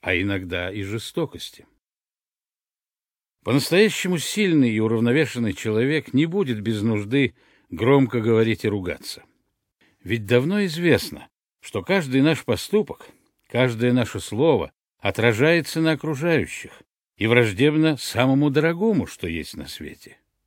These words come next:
человеческой жизни. И сильный человек, понимая всё это,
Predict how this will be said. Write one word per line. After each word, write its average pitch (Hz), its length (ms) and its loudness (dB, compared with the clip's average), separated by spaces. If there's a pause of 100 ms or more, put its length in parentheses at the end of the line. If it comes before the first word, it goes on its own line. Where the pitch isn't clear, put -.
(240)
человеческой 104 880 -4
жизни. 131 480 -10 (1040)
И 113 140 0
сильный 147 520 2
человек, 92 600 -4
понимая 113 520 -2
всё - 300 -4
это, - 460 -8